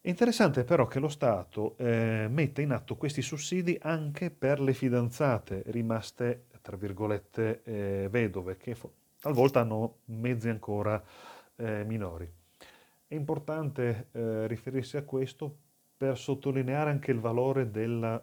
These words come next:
promessa, ovvero, eh, quanto fosse impegnativo il fatto, il fidanzamento che portava poi al matrimonio.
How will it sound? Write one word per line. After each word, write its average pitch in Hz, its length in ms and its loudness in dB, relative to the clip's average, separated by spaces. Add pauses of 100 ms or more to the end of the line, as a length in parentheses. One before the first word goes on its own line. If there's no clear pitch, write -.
(160)
promessa, 113 640 -4
ovvero, 110 680 -2
eh, 110 220 -10
quanto 120 460 -6
fosse 117 300 -8
impegnativo 117 680 -2
il 101 60 -4
fatto, 107 640 -4
il 117 100 -8
fidanzamento 110 800 -2
che 110 120 -6
portava 104 460 0
poi 92 460 -10
al 113 160 -4
matrimonio. 85 640 -8